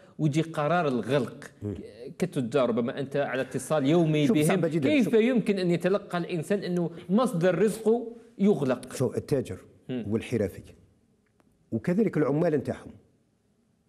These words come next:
Speaker 2: ما نساوش
Speaker 1: مم.
Speaker 2: بلي في الجزائر عندنا زوج ملايين وثلاثمية ألف سجل تجاري. هذا الزوج ملايين وثلاثمية ألف سجل تجاري،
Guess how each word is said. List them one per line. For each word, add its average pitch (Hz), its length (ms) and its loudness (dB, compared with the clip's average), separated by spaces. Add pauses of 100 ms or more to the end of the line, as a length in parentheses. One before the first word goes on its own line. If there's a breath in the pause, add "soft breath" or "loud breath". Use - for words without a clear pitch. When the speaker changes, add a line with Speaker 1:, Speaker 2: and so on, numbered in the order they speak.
(500)
Speaker 2:
ما - 80 -8
نساوش - 340 -4
Speaker 1:
مم. 139 100 -8
Speaker 2:
بلي 113 260 -6
في - 80 -6
الجزائر 123 440 0
عندنا 127 220 2
زوج 104 220 -2
ملايين 139 200 2
وثلاثمية 127 440 -2 (100)
ألف 135 300 -6 (240)
سجل 123 260 -2
تجاري. 95 380 -2 (640 loud breath)
هذا 170 200 -2
الزوج 143 320 0
ملايين 135 380 2
وثلاثمية 120 520 0 (100)
ألف 139 120 -2
سجل 113 260 0
تجاري، 98 420 -2